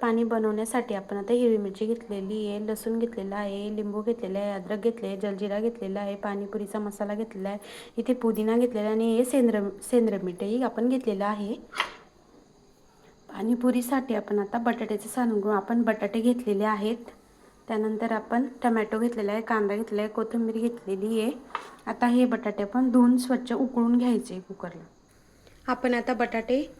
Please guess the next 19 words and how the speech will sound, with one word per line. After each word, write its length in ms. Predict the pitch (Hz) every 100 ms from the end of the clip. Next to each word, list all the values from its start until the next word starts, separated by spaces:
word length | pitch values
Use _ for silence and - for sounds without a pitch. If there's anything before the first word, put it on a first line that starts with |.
| -
उकळायला 400 | 233 233 226 240
टाकलेले 500 | 240 220 220 226 240
आहेत. 200 | 240 233
चला 240 | - 240
आता 180 | 233 196
आपण 240 | 190 226
झाकण 360 | 240 226 220 240 302 - - -
लावून 300 | 214 220 233
घेऊ 140 | 233
कुकरचं. 560 | 226 196 196 185 - 190 - - - - - - - - - - -
आपण 260 | 254 247
आता 120 | 240 247
कुकरचं 460 | 247 240 247 269
झाकण 320 | 262 254 247
लावून 320 | 240 233 233 247
घेतलेलं 380 | 254 247 220
आहे. 180 | 220 214
आता 160 | 226 233
आपण 280 | 226 233